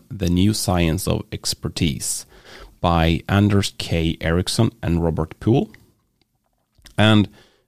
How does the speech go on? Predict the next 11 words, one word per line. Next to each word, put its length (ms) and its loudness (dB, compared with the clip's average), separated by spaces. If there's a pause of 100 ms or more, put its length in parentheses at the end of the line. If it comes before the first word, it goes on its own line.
I, 520 6
uh, 220 4 (160)
did 200 4
actually 460 2
pick 300 0
up 220 0
the 100 0
Swedish 380 2
version 440 2
by 200 0
mistake, 560 0